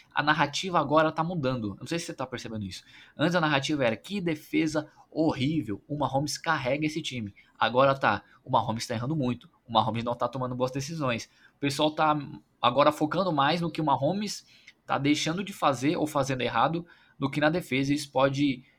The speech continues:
girar uma chave aí que eu não sei o que, que pode, é, acontecer com as pessoas, mas, por exemplo,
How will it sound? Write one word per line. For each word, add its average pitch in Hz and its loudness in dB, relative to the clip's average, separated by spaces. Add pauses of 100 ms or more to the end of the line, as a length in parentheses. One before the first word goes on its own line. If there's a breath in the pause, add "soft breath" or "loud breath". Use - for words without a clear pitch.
(120)
girar 131 2
uma 131 4
chave 135 2
aí 127 0
que 139 -6
eu 135 0
não 143 -2
sei 139 0
o 120 -4
que, 113 -6
que - -14
pode, 113 -2 (360 loud breath)
é, 101 -2
acontecer 117 -6
com 127 -6
as 120 -6
pessoas, 107 -6
mas, 98 -8 (100)
por 127 4
exemplo, 110 -2